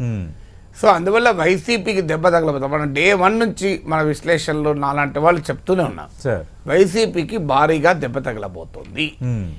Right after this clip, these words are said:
Speaker 2: ఆ భారీగా దెబ్బ తగలడం వల్లనే వైసీపీ ఓడిపోతుందన్న వాతావరణం రావడానికి కారణం ఏంటంటే, ఇప్పుడు నూట యాభై ఒక్క సీట్లు,
Speaker 1: మ్మ్.
Speaker 2: ఇప్పుడు మీరు చెప్పిన ఆరా సంస్థ ప్రకారం తొంభై నాలుగు.
Speaker 1: మ్మ్.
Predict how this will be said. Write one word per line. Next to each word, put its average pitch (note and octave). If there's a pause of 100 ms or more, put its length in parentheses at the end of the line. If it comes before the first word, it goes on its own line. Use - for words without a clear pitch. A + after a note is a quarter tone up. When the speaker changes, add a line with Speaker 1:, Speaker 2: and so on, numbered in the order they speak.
(260)
Speaker 2:
ఆ F3+
భారీగా G#3
దెబ్బ F3
తగలడం F#3+
వల్లనే F3+
వైసీపీ E3+
ఓడిపోతుందన్న D#3+
వాతావరణం E3
రావడానికి C#3
కారణం B2
ఏంటంటే, A#2
ఇప్పుడు -
నూట D#3
యాభై D#3
ఒక్క B2+
సీట్లు, - (140)
Speaker 1:
మ్మ్. A2+
Speaker 2:
ఇప్పుడు B2+
మీరు D3+
చెప్పిన D3+
ఆరా D#3
సంస్థ C#3+
ప్రకారం F#3 (100)
తొంభై C#3+
నాలుగు. A#2+ (220)
Speaker 1:
మ్మ్. A#2